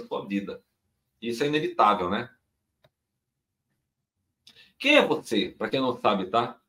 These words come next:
É uma coisa que muita gente talvez não saiba, né? A palavra corretor, olha que interessa-, olha que interessante, tá, gente?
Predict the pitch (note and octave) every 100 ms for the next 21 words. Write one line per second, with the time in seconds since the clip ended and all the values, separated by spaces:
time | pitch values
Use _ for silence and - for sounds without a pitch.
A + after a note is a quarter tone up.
0 | _ _ A#2 B2 B2+ C3+ D3 G3+ G3 F#3
1 | F#3+ F#3 F#3+ F3+ F3+ G3+ - D#3 D#3 C3+
2 | C3 C#3 C#3+ D3+ F3+ E3+ E3+ - G#3+ F#3+
3 | - - F3 F#3+ - F3+ G3+ E3+ D#3 -
4 | E3+ G3+ B3 A#3+ - D#3+ - E3+ C3+ A2
5 | -